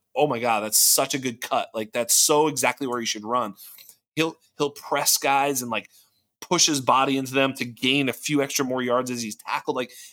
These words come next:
everything, it's like, "Oh my God, he's playing the video game as if it's perfectly played." And then he's the fastest, most skilled, gifted player. Malik Nabers is so fucking good, Chalk. His numbers are great. It's, it's gonna be one of those things where, like,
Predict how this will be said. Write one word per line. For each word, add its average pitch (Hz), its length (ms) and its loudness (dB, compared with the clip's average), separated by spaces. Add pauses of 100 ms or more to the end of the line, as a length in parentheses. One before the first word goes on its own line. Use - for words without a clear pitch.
(160)
everything, 196 380 0
it's 127 100 0
like, 123 220 -4
"Oh 180 160 4
my 214 100 4
God, 170 240 2
he's 123 100 -2
playing 196 440 -2
the 151 80 2
video 160 340 0
game 120 300 -2
as 120 120 -2
if 139 140 -2
it's - 140 -6
perfectly 170 580 -4
played." 147 440 -2 (440)
And 156 180 2
then 180 120 0
he's 170 140 -4
the 131 120 -2 (160)
fastest, 151 560 0
most 127 320 2
skilled, 143 480 2
gifted 123 380 -6
player. 147 340 -2 (340)
Malik 165 300 0
Nabers 127 460 0 (320)
is 139 120 2
so - 540 2
fucking 160 380 -2
good, 107 200 -4
Chalk. 139 380 0 (640)
His 151 280 -2
numbers 147 520 2
are 170 60 0
great. 156 400 2 (540)
It's, 190 380 0
it's 156 160 -2
gonna 190 220 0
be 185 100 -2
one 143 180 0
of 139 60 0
those 120 160 2
things 117 320 -4
where, 110 140 2
like, 104 280 0